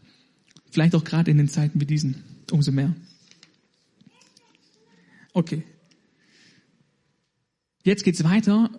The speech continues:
mit der Serie Teil drei. Und der Titel ist, wie du aufhörst, ständig zu fallen. Das ist ein sehr mutiger Titel.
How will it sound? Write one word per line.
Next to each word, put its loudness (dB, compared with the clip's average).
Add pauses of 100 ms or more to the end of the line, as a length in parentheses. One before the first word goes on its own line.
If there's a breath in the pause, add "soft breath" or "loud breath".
mit 2
der -2
Serie 0
Teil 0
drei. -2 (1400 loud breath)
Und 0
der 2
Titel 0
ist, -6 (220)
wie -2
du 2
aufhörst, -4 (120)
ständig 0
zu -10
fallen. -2 (2000)
Das -16
ist -14
ein 2
sehr 2
mutiger 2
Titel. -6